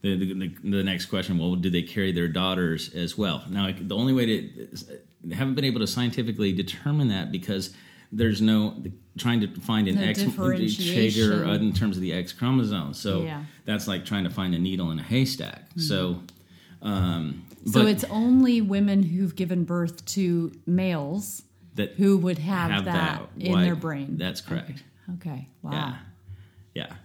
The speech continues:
Speaker 2: Hmm.
Speaker 1: And so when, you know, talk about, like, mother's intuition, being able to sense their children and stuff. So, and from my own intu-, intuitive basis, I don't go, I don't think that's a, that's not a male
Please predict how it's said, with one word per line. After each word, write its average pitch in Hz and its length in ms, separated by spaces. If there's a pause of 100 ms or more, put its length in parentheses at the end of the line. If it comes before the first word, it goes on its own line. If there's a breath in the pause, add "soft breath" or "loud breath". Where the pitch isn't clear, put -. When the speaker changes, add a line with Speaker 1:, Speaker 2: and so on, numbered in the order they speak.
(300)
Speaker 2:
Hmm. 90 60
Speaker 1:
And 95 600
so 98 320
when, 98 640 (340 soft breath)
you 104 120
know, 95 100
talk 104 300
about, 98 260
like, 95 140
mother's 98 380
intuition, 95 680
being 95 200
able 92 160
to 87 40
sense 92 320
their 90 80
children 90 380
and 80 80
stuff. - 180
So, 113 220 (340 loud breath)
and 110 460
from 165 120
my 139 160
own 113 100
intu-, 104 300
intuitive 92 420
basis, 90 320
I 104 80
don't 92 240
go, 90 200
I 120 100
don't 101 180
think 95 140
that's 104 200
a, 80 120 (320)
that's 117 200
not 95 160
a 85 40
male 82 260